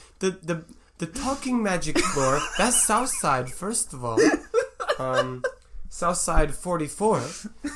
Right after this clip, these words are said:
They, they're more of, like, trying to make your voice amplified so you can, like, speak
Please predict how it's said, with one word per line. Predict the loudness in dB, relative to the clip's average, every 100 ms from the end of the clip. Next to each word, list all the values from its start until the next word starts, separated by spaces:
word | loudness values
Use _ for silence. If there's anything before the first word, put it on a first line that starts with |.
| -12 -14 -10
They, | -6 -2 2 2
they're | 2 2
more | 2 2 2
of, | 0
like, | -4
trying | -4 -4 -4
to | -2 -4
make | -4 -2
your | -4
voice | -2 -4 -6
amplified | -8 -6 -6 -4 -4 -4 -6 -10 -18 -16
so | -8 -6
you | -4 -6
can, | -4 -4 -2
like, | -6 -6
speak | -8 -8 -8 -8 -10